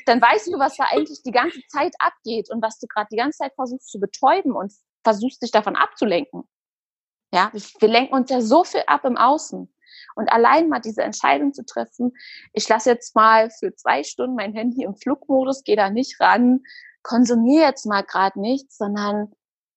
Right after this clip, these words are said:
mal zum Beispiel“, ja. Malen ist Kreativität, ist sehr mit den weiblichen Aspekten verbunden in uns. Einfach mal so ohne irgendein Ziel,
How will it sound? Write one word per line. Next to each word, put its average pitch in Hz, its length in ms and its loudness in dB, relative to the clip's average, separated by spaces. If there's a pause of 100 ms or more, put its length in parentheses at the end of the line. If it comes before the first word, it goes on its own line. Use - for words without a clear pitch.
(300)
mal 233 460 4
zum 196 260 -6
Beispiel“, - 440 -6
ja. 208 220 -8 (320)
Malen 247 480 0
ist - 320 -18 (260)
Kreativität, 214 920 -2 (220)
ist - 180 -16
sehr 233 280 2
mit 233 180 -4
den 220 140 -4
weiblichen - 460 -2
Aspekten - 560 -8
verbunden 208 500 -4
in 196 140 -4
uns. 185 420 -6 (460)
Einfach 330 460 0
mal 285 460 4 (420)
so 262 460 2 (200)
ohne 359 440 2
irgendein 285 400 0
Ziel, 285 600 0